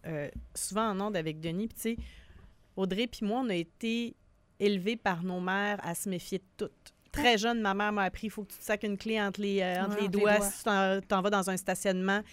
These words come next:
Speaker 1: ou, euh, t'as peur pour ta
Speaker 2: Ouais.
Speaker 1: sécurité ou quoi que ce soit. » Tu sais.
Speaker 3: Faire à semblant de parler au
Speaker 1: Puis,
Speaker 3: téléphone.
Speaker 1: des fois, on a, on se dit, « Ah, mais c'est, c'est passé, il y a de la sensibilisation, l'être humain s'améliore. » Fuck off, c'est
Speaker 2: Ça
Speaker 1: pas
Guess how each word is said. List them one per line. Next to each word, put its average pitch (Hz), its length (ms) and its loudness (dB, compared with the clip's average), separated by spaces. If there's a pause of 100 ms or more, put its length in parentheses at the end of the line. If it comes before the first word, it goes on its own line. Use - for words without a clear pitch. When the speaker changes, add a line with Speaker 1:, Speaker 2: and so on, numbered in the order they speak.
(280)
Speaker 1:
ou, 202 160 4
euh, 196 160 8
t'as 185 120 0
peur 208 360 4
pour 190 160 -2
ta 269 60 0
Speaker 2:
Ouais. 294 80 4
Speaker 1:
sécurité 196 460 -2
ou 196 60 2
quoi 202 180 0
que - 60 -6
ce 196 140 -2
soit. » 220 220 2
Tu 226 120 -2
sais. 220 40 -4 (560)
Speaker 3:
Faire 240 180 -2
à 226 60 0
semblant 226 300 2
de 175 40 -14
parler 208 240 -2
au 202 60 -4
Speaker 1:
Puis, 214 100 -4
Speaker 3:
téléphone. 220 880 2
Speaker 1:
des 262 140 8
fois, 392 260 4
on 240 60 2
a, 165 100 2 (320)
on 226 120 2
se 202 80 0
dit, « 254 300 0 (140)
Ah, 226 200 8
mais 196 240 0 (240)
c'est, - 280 -4
c'est - 200 -2
passé, 233 500 4
il 247 80 2
y 220 80 4
a - 20 4
de 196 80 0
la 190 80 4
sensibilisation, 214 1200 0
l'être 220 360 2
humain 220 200 2
s'améliore. » 202 400 0 (480)
Fuck - 340 0
off, 190 160 0
c'est - 160 -8
Speaker 2:
Ça 262 100 2
Speaker 1:
pas 240 40 6